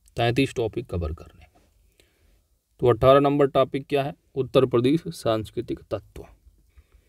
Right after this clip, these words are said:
उत्तर प्रदेश के प्रमुख सांस्कृतिक अ-, संस्थान हैं।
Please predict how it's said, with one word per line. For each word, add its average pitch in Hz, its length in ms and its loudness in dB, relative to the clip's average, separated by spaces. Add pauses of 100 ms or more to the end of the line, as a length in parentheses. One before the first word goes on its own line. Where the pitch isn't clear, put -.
(760)
उत्तर 139 240 6
प्रदेश 139 440 6
के 170 140 0
प्रमुख 127 360 0
सांस्कृतिक 117 720 -2
अ-, 110 220 -6 (360)
संस्थान 107 720 0
हैं। 135 200 -10